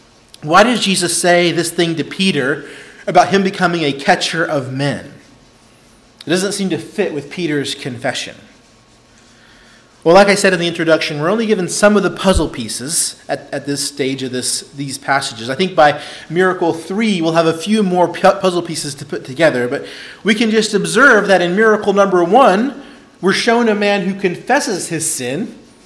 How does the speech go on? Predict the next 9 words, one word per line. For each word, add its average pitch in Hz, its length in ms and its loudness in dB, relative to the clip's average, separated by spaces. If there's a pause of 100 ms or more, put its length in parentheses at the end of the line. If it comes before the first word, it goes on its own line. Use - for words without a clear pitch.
(240)
but 156 140 0
who 170 180 2
is 151 100 -2
promised 180 400 0
no 151 140 -4
forgiveness, 147 560 -6
at 120 80 -10
least 135 240 -8
explicitly. 135 880 -8